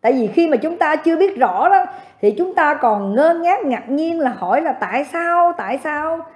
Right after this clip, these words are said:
Thì bây giờ biết rõ rồi, biết chúng nó là một cái tập đoàn, chúng nó là có một cái mối liên kết rất là tha-, rất là chặt chẽ, rất là sâu sắc với nhau. À, người ta nói là ngu tầm ngu, mã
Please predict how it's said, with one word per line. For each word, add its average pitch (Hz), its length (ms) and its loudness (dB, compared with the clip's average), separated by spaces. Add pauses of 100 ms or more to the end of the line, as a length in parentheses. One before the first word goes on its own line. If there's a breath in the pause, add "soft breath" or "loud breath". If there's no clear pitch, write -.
(220 loud breath)
Thì 202 80 -4
bây 247 120 -4
giờ 214 160 4
biết 269 260 -4
rõ 180 340 -6
rồi, 185 200 -2
biết 247 260 -4
chúng 339 220 -6
nó 320 260 0
là 277 180 2
một 185 300 -2
cái 277 80 0
tập - 260 -4
đoàn, 233 440 -2 (380 loud breath)
chúng 311 160 -4
nó 359 200 6
là 370 100 4
có 302 160 2
một 277 200 2
cái 330 120 4
mối 339 260 6
liên 320 220 0
kết 403 260 4
rất 415 180 -2
là 247 140 0 (160)
tha-, 277 300 -4
rất 330 200 -2
là 262 100 2
chặt 233 300 -4 (140)
chẽ, 220 280 2
rất 415 160 0
là 240 120 4
sâu 330 300 2
sắc 330 240 -6
với 370 100 -2
nhau. 311 420 2 (380 loud breath)
À, 311 180 -2
người 240 160 0
ta 262 120 6
nói 302 240 6
là 320 80 4
ngu 302 320 8
tầm 233 300 0
ngu, 311 220 8
mã 247 240 -2